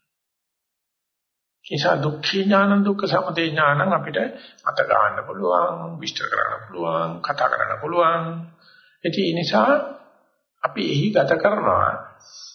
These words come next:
ඒ ඉන්ද්‍රිය ඥානය කවදාවත් අර නිරෝධ ඥානයට, නිරෝධ ගාමිනී ප්‍රතිපදාවට යන්නේ නැහැ.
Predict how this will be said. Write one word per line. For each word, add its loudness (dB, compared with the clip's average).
ඒ -2
ඉන්ද්‍රිය 0
ඥානය 0
කවදාවත් 2
අර 0
නිරෝධ -2
ඥානයට, 0
නිරෝධ -4
ගාමිනී 0
ප්‍රතිපදාවට -2
යන්නේ -2
නැහැ. -14